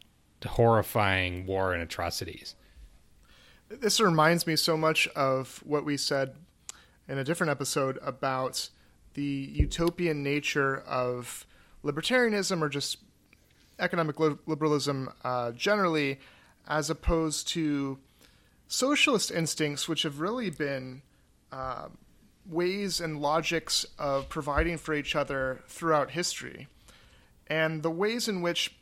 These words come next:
Speaker 2: modernity and capitalism are both new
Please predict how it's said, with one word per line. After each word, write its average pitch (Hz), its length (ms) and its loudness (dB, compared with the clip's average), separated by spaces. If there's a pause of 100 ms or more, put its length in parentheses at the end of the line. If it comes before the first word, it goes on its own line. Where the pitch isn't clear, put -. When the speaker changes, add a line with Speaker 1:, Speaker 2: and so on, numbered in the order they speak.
Speaker 2:
modernity 165 880 0
and 139 560 -4 (800)
capitalism 151 840 -2
are 131 340 0 (160)
both 185 480 -2
new 190 560 -2